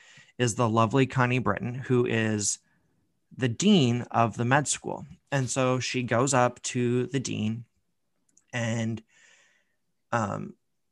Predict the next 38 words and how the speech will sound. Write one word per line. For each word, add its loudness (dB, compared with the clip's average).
the 0
dean, -2
of -4
course, -2
is -2
like, -4
"Oh, -2
why -2
aren't -8
you -6
in -6
med 0
school? -4
You -4
were -6
so -8
bright, -2
you -6
were -6
so -6
good, 0
yada, -6
yada." -2
And 0
her -2
friend 0
goes 2
on 4
to -4
say, 2
like, 2
"Do 2
you 8
remember, 4
do -2
you 4
remember -2
my, -4